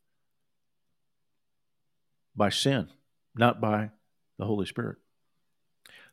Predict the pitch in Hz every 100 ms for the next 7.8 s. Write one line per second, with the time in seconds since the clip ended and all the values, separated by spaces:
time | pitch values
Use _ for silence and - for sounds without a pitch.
0 | - 110 165 180 - 175 117 - - 104
1 | - 120 120 - 160 - _ _ - 117
2 | - 131 175 180 143 127 135 147 113 82
3 | _ _ _ - 101 180 180 - - -
4 | - 170 143 127 131 - 101 107 95 87
5 | 104 107 107 147 117 120 101 - 98 95
6 | 95 _ _ _ _ _ - - - _
7 | - 147 139 123 - 131 113 104